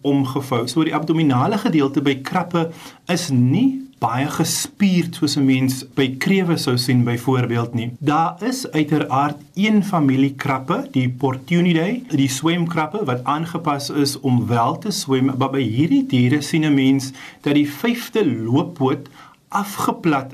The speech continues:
is en hierdie afplatting van die looppoot help dan die dier om te swem in die waterkolom wanneer hulle nou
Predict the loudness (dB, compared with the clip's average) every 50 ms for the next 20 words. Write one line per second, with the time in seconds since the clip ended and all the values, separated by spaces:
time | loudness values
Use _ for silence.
0 | -12 -10 -8 -6 -6 -6 -6 -6 -8 -14 -20 -20 -14 _ -2 2 4 4 4 4
1 | 4 2 0 -2 -2 0 0 0 -2 -4 -6 -2 -2 -2 -2 0 0 0 0 0
2 | 0 0 2 2 4 4 4 4 4 2 2 0 -2 -2 0 0 0 0 -2 -8
3 | -20 -20 _ _ _ -8 -2 0 0 0 0 -2 -4 -8 -8 -4 -2 0 2 2
4 | 2 2 2 2 4 4 2 2 0 0 0 0 0 0 0 -2 -4 -4 -2 0
5 | 2 2 2 2 2 2 2 2 2 2 0 0 0 0 0 -2 -2 0 2 2
6 | 2 2 2 0 -2 -6 -12 -18 _ -10 -6 -2 0 0 2 2 2 2 2 2
7 | 2 2 2 4 4 2